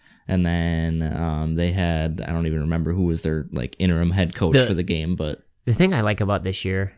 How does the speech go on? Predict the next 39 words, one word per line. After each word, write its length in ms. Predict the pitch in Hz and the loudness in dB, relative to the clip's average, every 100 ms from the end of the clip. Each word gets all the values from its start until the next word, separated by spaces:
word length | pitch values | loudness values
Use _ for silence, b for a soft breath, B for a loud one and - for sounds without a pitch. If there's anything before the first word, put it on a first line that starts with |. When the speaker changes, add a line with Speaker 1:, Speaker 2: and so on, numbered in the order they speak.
| _ | _
Speaker 2:
with 160 | 104 101 | -4 -2
stuff 280 | - 101 | 0 0
like 140 | 104 98 | -2 -2
this, 180 | 104 - | -2 0
it 160 | 127 | -2
proves 300 | - 117 117 | 2 2 4
to 80 | 110 | 2
show, 220 | - 104 | 2 2
like, 160 | 92 85 | 4 2
why 180 | 85 90 | 2 2
you 120 | 87 | 2
need 160 | 87 82 | 0 -2
coaching 340 | 87 87 - | -2 -2 -2
staff 400 | - 95 90 98 - | -2 0 0 0 -4
and 200 | 95 92 | -6 -2
why 120 | 95 | 0
you 140 | 98 101 | 2 4
Speaker 1:
Oh, 160 | 117 | 6
Speaker 2:
need 80 | 85 | 6
Speaker 1:
yeah. 140 | 92 | 4
Speaker 2:
these 100 | 90 | 4
people 240 | 101 95 95 | 0 0 0
out 160 | 90 | 0
there 100 | 98 | 2
on 80 | 95 | 2
the 80 | 95 | 2
field. 340 | - 98 104 - | 2 2 2 4
'Cause 160 | 117 | 4
if 80 | 120 | 6
you 120 | 131 | 6
just 160 | 180 170 | 4 4
have 160 | 131 | 4
any 140 | 127 123 | 6 4
schmuck 420 | - 131 120 123 | 2 2 2 2
come 200 | 117 113 | 2 4
in 120 | 123 | 4
and 100 | 110 | 4
do 140 | 107 120 | 4 4
it, 180 | 139 | 4